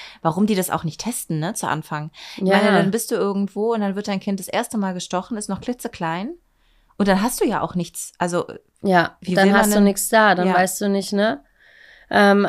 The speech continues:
Speaker 2: also auf jeden Fall, dann muss ich das vielleicht doch auch mal machen, weil bei Fritz, das war auch so schlimm, der hatte noch wirklich so ganz wie so Augenringe und
Speaker 1: Mhm.
Speaker 2: geschwollene Augen und sah,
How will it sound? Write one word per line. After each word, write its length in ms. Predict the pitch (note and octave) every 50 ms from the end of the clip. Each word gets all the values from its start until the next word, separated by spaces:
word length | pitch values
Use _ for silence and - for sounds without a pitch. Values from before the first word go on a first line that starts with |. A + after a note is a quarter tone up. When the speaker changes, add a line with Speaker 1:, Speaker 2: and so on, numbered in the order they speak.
| - - -
Speaker 2:
also 280 | G#3 G3+ F#3+ G3+ G#3
auf 160 | D#3+ G3 - -
jeden 180 | G#3+ A3 A3+
Fall, 120 | A#3+ A#3 G#3+
dann 140 | G#3+ G#3
muss 160 | G#3 G#3+ G#3 -
ich 80 | G#3+
das 140 | A3+ G#3+ -
vielleicht 240 | - A3+ G#3+ G#3+ -
doch 80 | A3+
auch 120 | A3 G#3+ G3+
mal 120 | G#3 G3+
machen, 300 | G3 G3 F#3 F#3 F#3+ G#3
weil 100 | G3+ F#3+
bei 120 | F#3+ G3+ G3
Fritz, 320 | - - B3 A#3+ - -
das 120 | G#3+ F#3+
war 80 | G#3+ G#3
auch 40 | G3+
so 260 | G#3 - - A#3+ A#3+
schlimm, 360 | A#3 - - A#3 B3 B3 A#3+ A3
der 180 | G#3+ G#3+ - - G#3+
hatte 180 | A3 G#3+ G#3+ G#3+
noch 200 | A3+ A3 G#3 G#3+
wirklich 200 | A#3 A3+ A3+ G#3+
so 120 | A#3+ G#3+
ganz 340 | A3 - A3 A3+ A#3 A3+ -
wie 80 | A#3 A3
so 120 | A3+ -
Augenringe 680 | - - G#3 A#3 B3 A#3+ A#3+ A#3 G#3 G#3+ G#3 G#3 G#3 G#3
und 60 | G3+
Speaker 1:
Mhm. 40 | G3+
Speaker 2:
geschwollene 800 | G#3+ - - - G#3+ A3 G#3+ A3 A#3 A#3 A#3 A#3 A3+ A3 - -
Augen 320 | - G#3+ A3+ A#3 A3+ A3 G#3+
und 160 | G#3 G#3 G3+
sah, 220 | - A3 A3 A3